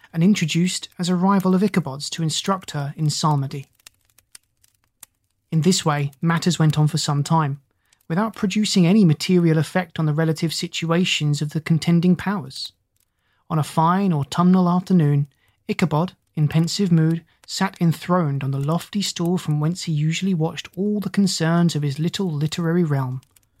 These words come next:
In his hand he swayed a ferule, that sceptre of despotic power, the birch of justice reposed on three nails behind the throne,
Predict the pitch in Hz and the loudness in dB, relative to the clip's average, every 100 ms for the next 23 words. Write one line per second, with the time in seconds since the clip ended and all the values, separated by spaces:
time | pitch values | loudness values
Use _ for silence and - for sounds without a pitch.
0 | _ _ _ _ _ 170 196 - 170 180 | _ _ _ _ _ 0 0 2 0 2
1 | 190 - _ _ 214 - 160 165 156 - | 0 -6 _ _ -6 -2 0 0 0 -2
2 | 151 131 147 _ _ _ _ _ 196 - | -4 -6 -12 _ _ _ _ _ -10 -6
3 | - 202 - 196 175 - 160 - 196 - | -6 -6 -8 -6 -4 -4 -6 -6 -6 -8
4 | 190 - 175 151 135 - _ _ _ - | -8 -2 0 0 -4 -16 _ _ _ -10
5 | 151 - 180 196 - - 180 - 196 - | -8 -2 -2 -2 -4 -2 -2 0 0 0
6 | - 156 - 147 - 165 185 147 147 - | -4 -8 -10 -10 -4 0 0 0 -4 -4
7 | 180 185 175 151 165 165 147 - 160 151 | 2 4 6 4 2 -2 -4 -2 0 0
8 | 156 - 151 135 | -4 -4 -4 -4